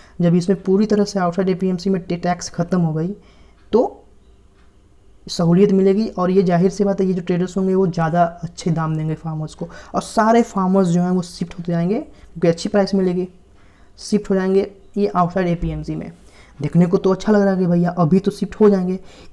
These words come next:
in future क्या होगा धीरे धीरे क्योंकि ये भी traders हैं, ये भी profit के लिए बैठे हुए हैं। इनको लगने लगेगा, "भैया, हम license लेके बैठे हुए हैं, हमें एमएसपी का rule भी फॉलो करना पड़ता है और हमारे पास कोई बेचने भी नहीं आता है।" तो वो भी क्या करेंगे, धीरे धीरे उठकर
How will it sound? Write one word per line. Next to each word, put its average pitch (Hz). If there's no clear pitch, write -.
in 269
future 190
क्या 175
होगा 165
धीरे 151
धीरे 156
क्योंकि 190
ये 190
भी 208
traders 196
हैं, 196
ये 180
भी 196
profit 180
के 196
लिए 196
बैठे 175
हुए 175
हैं। 185
इनको 254
लगने 220
लगेगा, 180
"भैया, 180
हम 214
license 185
लेके 175
बैठे 160
हुए 160
हैं, 170
हमें 170
एमएसपी 170
का 190
rule 180
भी 180
फॉलो 165
करना 160
पड़ता 170
है 175
और 175
हमारे 175
पास 180
कोई 185
बेचने 165
भी 180
नहीं 165
आता 175
है।" 202
तो 254
वो 208
भी 269
क्या 214
करेंगे, 196
धीरे 196
धीरे 185
उठकर 190